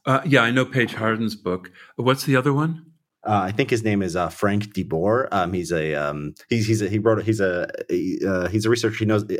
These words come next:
Speaker 2: about education, and he wrote about, specifically about education itself. Have you, have you heard of that book?
Speaker 1: Well, there's another book that was very famous, um, in the last year or so, um, a-, about education. Uh, I forget, it wasn't that author though.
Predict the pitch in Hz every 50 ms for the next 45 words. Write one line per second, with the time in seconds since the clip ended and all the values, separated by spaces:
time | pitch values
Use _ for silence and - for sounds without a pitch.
0 | - - 92 95 95 90 98 - 87 82 - 104 87 82 - - 62 64 - -
1 | 85 104 98 87 78 92 90 85 82 80 85 82 80 80 - - 87 - - 92
2 | - - - - 71 76 - 76 69 - 80 76 - - - - 71 - - -
3 | 71 - - - - 76 64 57 58 - 67 69 71 - - 73 78 78 80 73
4 | 73 76 78 73 - 82 80 _ _ _ _ _ _ _ _ _ _ _ _ _
5 | _ _ _ - - - - - _ _ - 165 180 175 185 180 185 180 175 196
6 | 208 208 165 - - - - - - 113 113 - 110 101 127 131 123 110 - -
7 | 131 131 123 113 - - - - 104 95 92 95 98 95 - _ - 98 98 101
8 | 101 107 107 101 104 - - 113 110 113 107 98 92 - - - 92 87 85 82
9 | - - - - 95 92 92 92 92 87 92 - _ - 67 - _ - 117 98
10 | 101 98 98 101 92 90 - - - - 104 92 92 90 - - 95 101 107 104
11 | - - _ _ _ _ _ _ _ _ _ - 104 98 98 98 98 98 98 -
12 | - - 104 - 113 107 123 117 110 - - - 113 104 131 131 127 127 107 -
13 | 120 120 123 107 87 82 80 - - 78 69 85 82 85 90